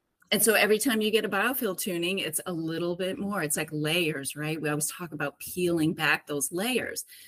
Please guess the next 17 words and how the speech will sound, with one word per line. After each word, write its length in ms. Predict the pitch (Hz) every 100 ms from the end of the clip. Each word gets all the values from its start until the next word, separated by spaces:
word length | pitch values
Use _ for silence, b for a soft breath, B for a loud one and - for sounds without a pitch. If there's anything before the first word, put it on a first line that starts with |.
| B
So 140 | - 170
every 260 | 170 175
time 300 | 175 202 185
you 80 | 165
get 120 | 165
a 40 | 156
biofield 440 | 165 208 208 170
tuning 260 | 196 160 160
session, 380 | 156 156 165 156 B B -
it's 220 | 180 -
bringing 720 | - 160 170 185 202 190 175
back 360 | 170 160 143 -
more 380 | 180 180 185 185
and 140 | 185
more 180 | 165 160
of 120 | 156
your 160 | 156